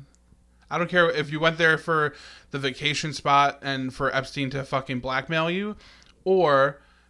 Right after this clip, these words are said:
uh, you, you went there to actually have, you know, child sex trafficking bullshit happen, but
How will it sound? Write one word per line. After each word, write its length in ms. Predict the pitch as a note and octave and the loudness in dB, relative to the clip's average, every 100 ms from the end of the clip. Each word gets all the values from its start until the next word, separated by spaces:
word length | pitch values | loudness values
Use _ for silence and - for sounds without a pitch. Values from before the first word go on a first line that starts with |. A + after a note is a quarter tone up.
| _ _ | _ _
uh, 220 | C#3+ C#3 B2+ | -2 0 -2
you, 140 | D3 | -6
you 180 | C#3+ C#3+ | -6 -6
went 200 | D3+ D3 | -4 -2
there 100 | C#3+ | -2
to 80 | C#3 | 0
actually 380 | C3 C3+ C#3 B2+ | 0 -2 -6 -4
have, 320 | B2+ A#2 - | -4 -6 -12
you 120 | - | -12
know, 240 | B2 G#2 B2 - _ _ - | -10 -12 -14 -20 _ _ -8
child 320 | - B2+ B2 | -4 -2 -2
sex 200 | - - | -8 -10
trafficking 800 | - B2+ A#2+ A#2 A#2 G2+ E2+ B2+ _ | -6 -6 -6 -10 -12 -12 -16 -18 _
bullshit 420 | B2+ A#2+ - - | -14 -12 -12 -12
happen, 460 | - G#2 G2+ F#2 A#2+ _ _ _ _ | -12 -12 -12 -16 -18 _ _ _ _
but 360 | C#3 B2 - | -2 -2 -4